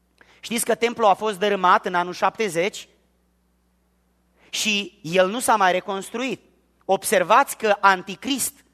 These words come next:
se va așeza în templu și templul care nu va fi construit inițial pentru el va deveni locul de închinare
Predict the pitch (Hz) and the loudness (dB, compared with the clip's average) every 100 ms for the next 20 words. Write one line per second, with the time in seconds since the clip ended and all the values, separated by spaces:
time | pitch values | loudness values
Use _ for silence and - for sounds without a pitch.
0 | _ _ - 220 180 190 185 190 190 254 | _ _ -4 0 4 4 4 -2 0 0
1 | 262 208 160 147 185 240 _ _ _ _ | 0 -4 -4 -6 -8 -8 _ _ _ _
2 | _ _ - - 214 - 294 302 226 208 | _ _ -8 -4 -4 0 2 2 -2 -2
3 | 185 190 185 240 330 320 330 311 285 247 | 4 4 4 2 4 4 2 -4 -4 -4
4 | - 233 214 208 196 185 196 170 160 165 | -8 -10 -8 -8 -8 -6 0 0 0 -6
5 | 156 156 143 107 - - 135 185 185 185 | -8 -6 -4 -6 -10 -20 0 2 2 -2
6 | 190 214 196 233 294 262 208 190 190 - | -2 -2 2 4 2 -2 -4 -4 -4 -8
7 | 175 165 170 170 | -2 2 4 2